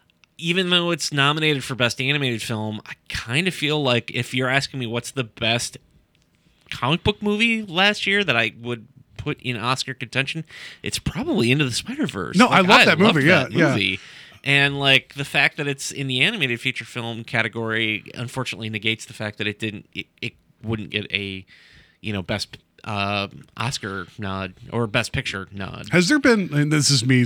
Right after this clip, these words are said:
Speaker 2: not showing, showing my, my lack of intelligence about this, has there been an animated film nominated for Best Picture?
Speaker 1: I believe it was, it was either, like, Aladdin or,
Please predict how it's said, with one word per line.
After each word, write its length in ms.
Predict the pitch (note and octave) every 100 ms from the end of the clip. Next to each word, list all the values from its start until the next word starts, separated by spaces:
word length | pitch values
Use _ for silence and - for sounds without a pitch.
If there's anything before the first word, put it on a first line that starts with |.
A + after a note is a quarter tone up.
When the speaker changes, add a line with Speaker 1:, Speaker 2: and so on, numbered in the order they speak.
| G#2
Speaker 2:
not 300 | C3+ C3 A2
showing, 280 | - A#2 A2+
showing 260 | - B2 A2+
my, 180 | G#2+
my 140 | G#2 G#2+
lack 200 | A2 G#2+
of 80 | G2+
intelligence 400 | G2 G#2+ G#2 A2
about 220 | G#2 G2
this, 220 | G2+ - - - -
has 180 | D#3 D#3
there 100 | G#3
been 140 | G#3+
an 60 | F3+
animated 400 | D#3+ E3 E3 D3
film 200 | E3 D3
nominated 360 | C3 B2+ D3+ -
for 80 |
Best 160 | D#3+ E3+
Picture? 260 | F#3 - G3+
Speaker 1:
I 80 |
believe 560 | B2+ B2 B2 D#3+ A3+ G#3
it 140 | E3
was, 160 | D#3 C3 B2 C#2 -
it 80 | -
was 140 | C#3+ D3
either, 260 | D#3 D3
like, 220 | B2 A#2
Aladdin 500 | A2+ G#2+ B2 D#3 E3
or, 260 | C3+ A2+